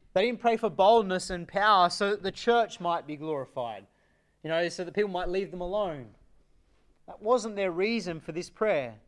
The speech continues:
Rather, it was so that the name of Jesus might be magnified, so that Christ might be glorified. You know, they wanted boldness to go forth and speak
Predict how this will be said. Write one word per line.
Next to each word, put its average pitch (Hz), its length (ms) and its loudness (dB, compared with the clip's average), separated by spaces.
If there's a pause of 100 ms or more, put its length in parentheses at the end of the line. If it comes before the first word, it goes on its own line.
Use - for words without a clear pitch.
(1120)
Rather, 175 360 2
it 170 100 -8
was 170 180 -6
so 208 360 2
that 160 240 2
the 160 60 -6
name 160 360 -6
of 151 100 -10
Jesus 151 500 -8
might 135 280 -10
be 147 80 -12
magnified, 139 720 -10 (840)
so - 180 -6
that 185 120 -4
Christ 208 480 2
might 160 180 -2
be 170 80 -10
glorified. 151 680 -2 (1600)
You 165 60 -4
know, 175 60 0
they 220 120 4
wanted 202 320 2
boldness 170 800 2 (760)
to 175 100 -10
go 196 180 6
forth 196 520 4
and 165 180 -10
speak - 640 -2